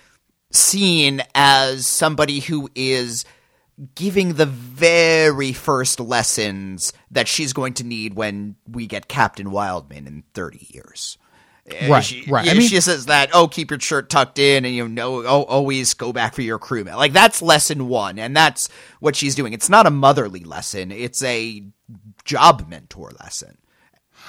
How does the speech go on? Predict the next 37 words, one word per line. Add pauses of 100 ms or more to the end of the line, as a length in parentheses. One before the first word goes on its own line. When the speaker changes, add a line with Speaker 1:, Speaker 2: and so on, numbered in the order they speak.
(160)
Speaker 2:
I
think
a
lot
of,
a
lot
of
how,
what,
what
it
always
reminds
me
of
with,
with
how
Janeway, (160)
um,
interacts
with
Naomi
Wildman
is,
is
she's
really
reacting
to
her
as,
like,
the
neighbor
kid.